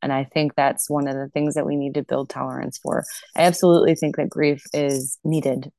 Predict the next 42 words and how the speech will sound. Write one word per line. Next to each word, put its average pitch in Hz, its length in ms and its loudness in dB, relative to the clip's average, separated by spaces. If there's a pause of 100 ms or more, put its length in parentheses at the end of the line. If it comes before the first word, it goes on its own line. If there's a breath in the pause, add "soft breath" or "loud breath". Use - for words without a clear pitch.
(140)
for, 143 340 -4
for 160 140 2
healing, 147 640 2
you 156 80 2
know, 151 140 4
just 160 240 0
like 165 240 2 (120)
a 165 80 -2
lot 151 200 2
of 139 100 -2
maybe 143 260 0
negative, 143 440 -4 (100)
unwanted 139 420 -16
emotions 135 720 -6
really, 139 440 4 (120)
like 143 160 0
I 147 40 -2
said, 135 220 0
are 135 260 0
unwanted, 143 680 -4
but 143 140 0
they 151 280 2
serve 208 240 4
a 151 40 2
purpose, - 680 -2
right? 143 260 -4 (440 soft breath)
Anger, 135 480 2 (380)
sadness, 131 680 -2 (160)
and 156 220 0
to 160 100 0
avoid 151 380 4
those 143 240 2
things 131 320 -6
is 131 120 -6
just - 180 -12
to 135 60 -8
create 135 320 0
bigger 131 220 -2
problems - 380 -2
down 117 160 -4
the - 80 -4
road. - 240 -4